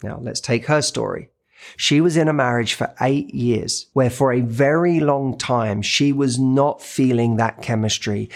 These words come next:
and they weren't having sex. So now the first person that she really meets and connects with,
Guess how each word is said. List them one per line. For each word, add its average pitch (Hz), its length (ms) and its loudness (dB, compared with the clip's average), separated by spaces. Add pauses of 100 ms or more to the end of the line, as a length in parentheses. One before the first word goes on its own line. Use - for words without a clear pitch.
(220)
and 127 160 2
they 123 140 2
weren't 120 380 2
having 110 320 0
sex. - 500 -4
So 147 220 2
now 147 800 0 (480)
the 139 100 0
first 196 480 0
person 185 440 2
that 147 120 2
she 143 220 0
really 151 580 2
meets 139 760 0 (140)
and 131 200 -2
connects 120 580 0
with, 214 320 0